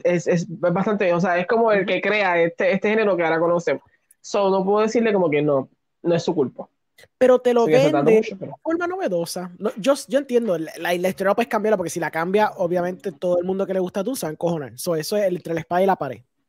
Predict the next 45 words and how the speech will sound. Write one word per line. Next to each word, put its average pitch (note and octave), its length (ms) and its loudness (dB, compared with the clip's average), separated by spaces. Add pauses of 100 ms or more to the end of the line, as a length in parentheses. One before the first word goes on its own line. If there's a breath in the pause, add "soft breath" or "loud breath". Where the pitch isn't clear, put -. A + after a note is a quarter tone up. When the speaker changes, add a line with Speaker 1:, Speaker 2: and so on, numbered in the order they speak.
Speaker 2:
Y - 160 -16
eso F#3 140 -8
es - 40 -8
como F3 240 -2
todo. C3 320 -6 (560 soft breath)
Especialmente D3+ 640 -6
hoy D#3 140 2
día, C#3 200 -6
que C3+ 80 -14
la C3 120 -10
gente C3+ 280 -10
claramente D3+ 460 -4
en D3+ 40 -6
su, D3+ 260 -10
en D#3 80 -8
sus E3+ 180 -4
adaptaciones, E3 560 -2
la D3+ 120 -4
gente C#3+ 200 -6
no D#3+ 80 -6
le E3 60 -4
gusta D#3 280 -8
nada D3+ 440 -4 (320 soft breath)
de F3+ 160 0
poder D#3 280 0
poner E3+ 460 -2 (100)
algo D#3+ 680 -2
de E3 240 -2
uno, F3 400 -2
¿verdad? D3+ 220 -2
Del D3+ 120 -4
director D3+ 440 -4
o D#3 40 -2
del D3 80 -4
escritor D3+ 380 -4
en D#3 80 -4
la C3+ 100 -6
pieza. D3 420 -8
Rápido C#3 280 -6
tiene F3 160 -2
que F3+ 60 0
ser G#3 180 4
un F3+ 160 0
carbon F#3+ 340 -2
copy, - 380 -10